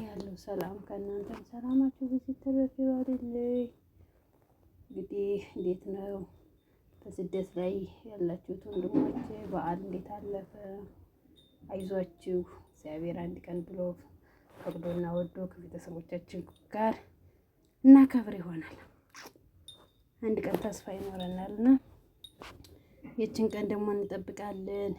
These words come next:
እንግዲህ እነ ሚኪ እነ ውሹዬ እንግዲህ ተበላን ያሉተይ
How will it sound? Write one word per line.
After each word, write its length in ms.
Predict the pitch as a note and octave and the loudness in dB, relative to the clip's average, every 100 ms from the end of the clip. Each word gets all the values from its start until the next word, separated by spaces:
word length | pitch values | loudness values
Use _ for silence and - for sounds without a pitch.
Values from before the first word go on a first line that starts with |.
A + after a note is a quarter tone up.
| - | 2
እንግዲህ 400 | B3+ C4 B3 A3+ A3 - | 6 6 6 0 0 -2
እነ 200 | E3+ F3+ F#3+ F#3+ | -2 -2 -2 2
ሚኪ 300 | A3 B3+ - G#3+ G#3+ | 4 4 4 -6 -2
እነ 200 | G3 F3 F3 | 0 0 -2
ውሹዬ 500 | F3 G3 - C4 A#3 A3+ A3 A3 - _ _ - - - _ _ _ - - | -6 -8 2 2 4 2 2 -2 -8 _ _ -20 -20 -20 _ _ _ 0 8
እንግዲህ 360 | C4+ C4 A#3+ A#3 | 8 8 6 6
ተበላን 600 | - G#3+ G3+ F#3+ F#3+ F#3+ F#3 - | 2 -2 0 0 0 0 -2 -6
ያሉተይ 640 | B3 A3 A3 G3 - G#3+ | -4 -4 -6 -10 -14 -12